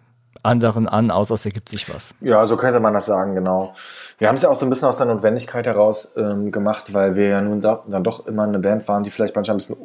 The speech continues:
Speaker 2: unbequem in der Aussage ist oder in dem, was wir da so machen. Und, äh,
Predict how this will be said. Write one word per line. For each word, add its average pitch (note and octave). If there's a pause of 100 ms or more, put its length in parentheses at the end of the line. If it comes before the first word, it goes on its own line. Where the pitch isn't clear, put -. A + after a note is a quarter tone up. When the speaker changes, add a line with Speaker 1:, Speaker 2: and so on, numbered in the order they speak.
(460)
Speaker 2:
unbequem C3
in A2
der G#2
Aussage C3
ist -
oder G#2
in G2+
dem, G2
was G2+
wir G#2+
da G2+
so G2
machen. A2
Und, G2+
äh, G2+